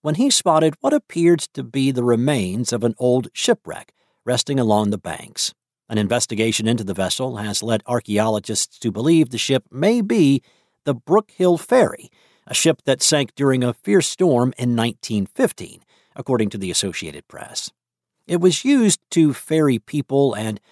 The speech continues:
horse-drawn wagons across the river in the days before bridges were built, the A P reported.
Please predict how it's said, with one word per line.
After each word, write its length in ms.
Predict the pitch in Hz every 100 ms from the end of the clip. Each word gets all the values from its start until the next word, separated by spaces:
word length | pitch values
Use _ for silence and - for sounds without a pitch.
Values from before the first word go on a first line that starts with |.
| _ -
horse-drawn 600 | 165 143 - 147 123 107
wagons 420 | 127 135 98 92
across 360 | 104 120 117 -
the 80 |
river 280 | 101 127 107
in 100 | 117
the 60 | 107
days 280 | 117 117 -
before 480 | 127 - 233 113
bridges 500 | 101 151 156 92 -
were 120 | 80 -
built, 280 | 82 104 - _ _ _ -
the 160 | 95 -
A 160 | 90
P 180 | - 92
reported. 540 | 80 - 80 76 -